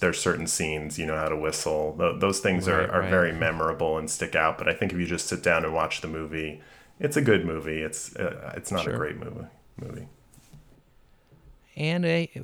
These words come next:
Speaker 2: well, and then after that, uh, at some point, uh, during this, he signed a pi-, uh, deal with, uh, uh, Warner's where he made two hundred thousand, and, uh, that was the,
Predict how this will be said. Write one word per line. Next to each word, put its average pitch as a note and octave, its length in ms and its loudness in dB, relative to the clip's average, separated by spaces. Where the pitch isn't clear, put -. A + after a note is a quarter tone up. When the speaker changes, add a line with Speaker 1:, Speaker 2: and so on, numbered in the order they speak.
Speaker 2:
well, D#3 260 0
and C#3 180 2
then C#3 120 2
after D#3 300 0
that, C#3 420 0
uh, A#2+ 280 2
at A#2+ 120 -2
some G3+ 240 -2
point, A2 440 2
uh, A2 80 -2
during A2 260 2
this, G#2+ 220 2
he A#2 160 0
signed A#2+ 360 0
a G#2+ 100 2
pi-, - 260 0
uh, G#2 160 0
deal A2+ 240 -2
with, G#2+ 340 -4
uh, A2 240 -2
uh, G#2+ 180 -4
Warner's A2+ 420 2
where G#2+ 140 2
he G#2 300 0
made A2 360 0
two C#3 160 4
hundred B2 220 2
thousand, A#2 540 2
and, A2 200 2
uh, A2+ 100 2
that A#2+ 160 2
was G#2 180 -2
the, G#2 320 -4